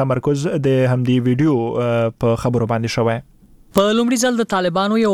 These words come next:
Speaker 2: مهم مشر په یوه ویډیو کې د پاکستان دننه د خپلو مشرانو اوسېدل او د خپلو ټپیانو درملنه تاییدوي. ملا عبدالغني برادر چې د طالبانو د قطر د سیاسي دفتر مشر او د دې ډلې مرستیال دی، په یوه ویډیو کې وایي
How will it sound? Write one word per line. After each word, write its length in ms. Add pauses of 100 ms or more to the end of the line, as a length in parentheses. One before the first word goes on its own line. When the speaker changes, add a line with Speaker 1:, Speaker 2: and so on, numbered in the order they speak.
(140)
Speaker 2:
مهم 340
مشر 300
په 80
یوه 240
ویډیو 340
کې 160
د 100
پاکستان 540
دننه 320 (140)
د 80
خپلو 260
مشرانو 400
اوسېدل 440
او 140
د 100
خپلو 300
ټپیانو 400
درملنه 500
تاییدوي. 400 (380)
ملا 180
عبدالغني 480
برادر 300
چې 180
د 160
طالبانو 400
د 160
قطر 240
د 160
سیاسي 300
دفتر 320
مشر 180
او 80
د 80
دې 200
ډلې 200
مرستیال 500
دی، 80 (320)
په 140
یوه 160
ویډیو 320
کې 60 (100)
وایي 200